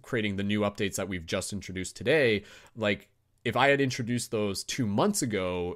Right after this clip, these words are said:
it wouldn't really have made sense. Like, we had to kind of get our, our feet wet type thing, and then you kind of introduce, like, the,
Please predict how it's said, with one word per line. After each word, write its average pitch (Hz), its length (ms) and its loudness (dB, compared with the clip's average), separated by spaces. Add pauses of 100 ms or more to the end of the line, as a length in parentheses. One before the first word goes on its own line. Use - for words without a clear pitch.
it 98 220 -4
wouldn't 101 540 -2
really 127 260 2
have 107 100 0
made 104 240 -2
sense. - 500 -4
Like, 92 120 -6
we 92 120 -4
had 113 200 -2
to - 60 -4
kind 110 220 -6
of 87 220 -6
get 101 160 -2
our, 90 340 -4
our 95 120 -6
feet 147 340 -8 (240)
wet 120 380 -4
type 127 260 -4
thing, 127 360 0 (320)
and 101 320 -2
then 107 220 2
you 101 120 -2
kind 95 220 -4
of 87 180 -6
introduce, 101 580 -4
like, 98 220 -4
the, 90 300 -4